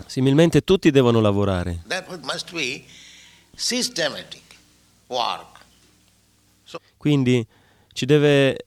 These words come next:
Speaker 1: essere un lavoro sistematico,
Speaker 2: so that whole society may develop Krishna consciousness.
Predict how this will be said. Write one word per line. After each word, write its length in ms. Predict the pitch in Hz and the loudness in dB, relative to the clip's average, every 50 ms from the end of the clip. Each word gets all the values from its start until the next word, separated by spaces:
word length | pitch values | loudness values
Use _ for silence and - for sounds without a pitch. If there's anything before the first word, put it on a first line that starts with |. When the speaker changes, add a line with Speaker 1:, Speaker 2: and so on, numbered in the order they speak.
| - - | -14 -6
Speaker 1:
essere 640 | - 127 143 135 - - 120 113 110 113 117 117 98 | -2 0 0 0 0 0 0 0 0 0 0 -2 -2
un 160 | - 127 131 131 | -2 -2 0 0
lavoro 360 | 131 127 123 151 170 160 147 | 0 2 2 2 2 2 2
sistematico, 840 | - - 170 165 - - 151 135 120 104 95 - - 92 95 95 87 | 0 0 -2 -2 0 0 0 0 0 0 -2 -4 -6 -8 -6 -6 -6
Speaker 2:
so 80 | 80 76 | -6 -6
that 360 | 139 131 123 123 135 135 - - | -6 -6 -6 -6 -8 -12 -14 -10
whole 220 | 156 170 180 180 160 | -8 -8 -8 -8 -10
society 800 | - 147 131 - - 143 156 175 175 156 - - 127 120 123 127 | -10 -12 -12 -10 -8 -6 -6 -6 -6 -8 -10 -12 -12 -10 -12 -12
may 200 | 123 113 120 123 117 - - | -10 -10 -10 -10 -10 -12 -10
develop 440 | - 135 147 139 120 101 98 95 - - - - - - - - - - - _ _ _ _ _ _ _ _ _ _ _ | -8 -6 -4 -4 -4 -4 -6 -8 -12 -18 -20 -20 -20 -20 -20 -20 -20 -20 -20 _ _ _ _ _ _ _ _ _ _ _
Krishna 300 | - - 156 - - 190 | -14 -10 -10 -8 -8 -10
consciousness. 1000 | 170 - 160 151 147 131 - - 117 104 92 - - 90 98 92 - - - - | -8 -6 -6 -4 -4 -6 -6 -8 -10 -8 -10 -12 -14 -14 -16 -16 -16 -18 -20 -20